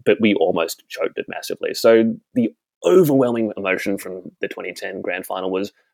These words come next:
relief and the chance to do it properly again. And yeah, that's a, I guess that's why I would miss the replay, because <laughs> I had such a good experience with it.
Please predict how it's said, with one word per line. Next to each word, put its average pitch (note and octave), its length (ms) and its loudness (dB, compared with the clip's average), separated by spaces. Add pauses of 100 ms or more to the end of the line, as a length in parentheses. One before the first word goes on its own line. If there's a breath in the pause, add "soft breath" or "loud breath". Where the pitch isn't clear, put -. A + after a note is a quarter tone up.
(100)
relief A#2 600 4
and G2+ 300 0
the G2 100 -6
chance G2+ 360 -4
to A2 80 0
do G2 180 4
it F#2+ 100 4 (140)
properly F#2+ 440 2
again. F2 380 -10 (140)
And F#2 280 -6 (520)
yeah, F3 300 0
that's A#2+ 180 -6
a, B2+ 180 -6
I B2 120 -2
guess C3+ 180 -2
that's C#3 160 4
why C3 140 6
I C3+ 120 6
would A#2+ 160 4
miss - 280 -6
the A#2+ 100 -6
replay, F#2 560 -8
because A2 540 -4
<laughs> - 40 -4
I C3+ 80 2
had - 180 4
such - 300 0
a C#3 40 2
good B2 100 2
experience B2 580 -4
with A2 160 -6
it. - 140 -10